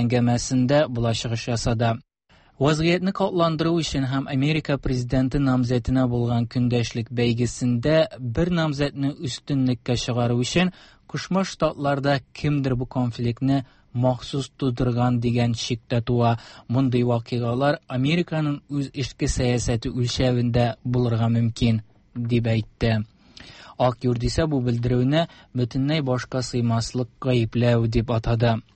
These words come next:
Грузиягә каршы хәрби яктан җыйган уңышны Мәскәү дипломатик яктан булдыра алмый. Кичә Русия үзенең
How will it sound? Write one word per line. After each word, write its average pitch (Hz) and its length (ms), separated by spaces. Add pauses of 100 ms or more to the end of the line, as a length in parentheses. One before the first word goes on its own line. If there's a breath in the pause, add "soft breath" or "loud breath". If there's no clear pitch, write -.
(640 loud breath)
Грузиягә 185 480
каршы 175 400
хәрби 151 460
яктан 139 420
җыйган 127 400
уңышны 127 540 (100)
Мәскәү 127 560
дипломатик 127 1040
яктан 143 480
булдыра 139 400
алмый. 131 320 (400 loud breath)
Кичә 139 560
Русия 139 640
үзенең 131 580